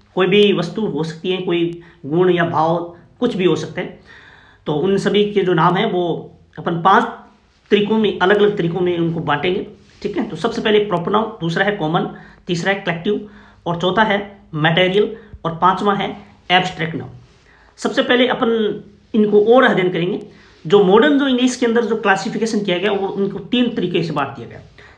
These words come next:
जैसे proper है तो proper रखा गया, और इसको आगे देखिए कॉमन और collective जो noun होते हैं उनको अपन countable noun कह सकते हैं, जिसे गण-, अ, गणनीय संज्ञा कहते हैं हिंदी में।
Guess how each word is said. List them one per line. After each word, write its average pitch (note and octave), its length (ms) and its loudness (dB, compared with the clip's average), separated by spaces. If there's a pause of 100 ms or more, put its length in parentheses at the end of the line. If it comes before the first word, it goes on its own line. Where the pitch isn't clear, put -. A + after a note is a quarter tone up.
जैसे F#3+ 160 0
proper G#3+ 320 0
है B3+ 120 4
तो A3+ 80 -4
proper G3 300 -4
रखा A#3 200 2
गया, - 280 -2 (460)
और G3 520 0 (360)
इसको A#3 260 2 (480)
आगे G#3 240 4
देखिए A#3+ 280 0
कॉमन A3 540 2
और A3+ 540 -2
collective A3 320 2
जो C4 120 2
noun A3 220 4
होते G3 180 0
हैं - 320 -8 (520)
उनको A#3 540 0 (340)
अपन G#3 360 2 (340)
countable A#3 400 6
noun G#3 640 2
कह F#3 120 -6
सकते F3+ 280 -2
हैं, G#3 100 4
जिसे E3+ 220 -2
गण-, E3+ 600 -2
अ, D3+ 260 -2
गणनीय G3+ 400 4
संज्ञा F#3+ 300 0
कहते E3+ 260 -6
हैं E3+ 60 -2
हिंदी E3 180 2
में। - 220 -6